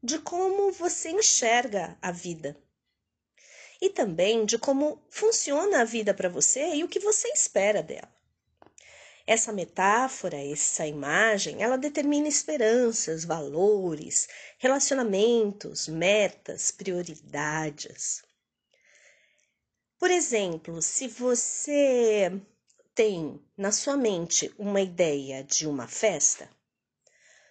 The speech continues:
por exemplo, seu principal valor poderá ser se divertir,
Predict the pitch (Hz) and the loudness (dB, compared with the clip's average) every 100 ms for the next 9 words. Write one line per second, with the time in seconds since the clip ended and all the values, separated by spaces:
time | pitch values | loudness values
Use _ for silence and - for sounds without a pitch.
0 | _ _ - 359 370 359 339 392 403 427 | _ _ -8 -4 -2 0 0 0 2 4
1 | 427 415 392 - 349 330 330 - 311 - | 4 4 2 0 -4 -4 -2 -2 -2 2
2 | 233 226 226 233 208 233 302 - - 208 | 4 4 4 2 2 2 2 0 -6 -4
3 | 196 175 175 214 294 - 233 269 - 381 | -2 0 2 2 2 0 0 0 0 0
4 | 440 523 523 - - 262 285 254 190 | 2 2 0 2 2 2 0 0 -2